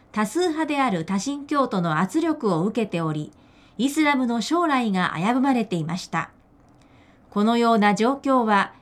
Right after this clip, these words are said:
フィルアウンの圧政下にあったイスラエルの民の状況と非常に似通ったものでした。そのため、この章の一部は、預言者ムーサとフィルアウンの物語で構成されています。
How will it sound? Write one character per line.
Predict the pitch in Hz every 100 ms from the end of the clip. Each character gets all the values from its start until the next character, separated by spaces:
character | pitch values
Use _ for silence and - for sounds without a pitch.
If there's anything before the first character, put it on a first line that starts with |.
| -
フ | -
ィ | 254
ル | 302
ア | 302
ウ | 294
ン | 269 226
の | 214
圧 | 220 -
政 | 339 339 302
下 |
に | 269 247
あ | 269
っ | 277 -
た | 175 - - - -
イ | 180
ス | 262
ラ | 269 240
エ | 202
ル | 202
の | 196
民 | 247 262 233
の | 214
状 | 190 214
況 | 254 277 269
と | 262 247
非 | 180 175
常 | 202 294
に | 311
似 | 302 285
通 | 285
っ | 294 285
た | - 170
も | 170
の | 180
で | 160
し | 180
た。 | - 160 - - _ - - - - - - -
そ | 254
の | 262 320
た | 277
め、 | 226 208 - - _ -
こ | 254
の | 269 294
章 | 311 294
の | 254
一 | 254 254 262
部 | 233
は、 | 180 170 - - - -
預 | 240
言 | 269 294
者 | 269 226
ム | 220 294
ー |
サ | 294 277 277
と | - 190 185 - -
フ | 254
ィ |
ル | 330 359
ア | 339
ウ | 311
ン | 247
の | 208
物 | 190 226 311
語 | 330 320 262 196
で | 165 -
構 | 165 208
成 | 214 196
さ | 196
れ | 180
て | 170
い | 160
ま | 147 196
す。 | -